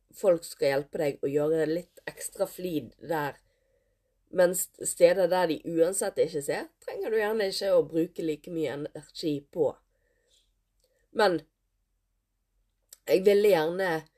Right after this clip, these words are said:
tatt en shinings på utsiden av, eh, av, eh, overflatene på, på kjøkkenet, altså skapdørene og skuffedørene og sånn. Sånn at det ser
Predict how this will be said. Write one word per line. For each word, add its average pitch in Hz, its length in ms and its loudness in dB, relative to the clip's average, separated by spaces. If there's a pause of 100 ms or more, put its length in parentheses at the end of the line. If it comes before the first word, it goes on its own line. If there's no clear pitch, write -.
(280)
tatt - 240 -4
en 151 280 0 (200)
shinings 143 640 -4
på 113 200 -2
utsiden 156 640 -4
av, 147 360 -2
eh, 127 460 -6 (340)
av, 147 340 -4
eh, 131 600 -10 (1400)
overflatene 151 800 4 (100)
på, 135 140 2 (240)
på 151 140 -6
kjøkkenet, - 340 -6
altså 139 260 -4
skapdørene 135 840 -4
og 113 340 -2
skuffedørene 123 800 -8
og - 140 -14
sånn. 110 160 -10 (800)
Sånn 165 240 0
at - 360 -4
det 160 200 4
ser 120 540 2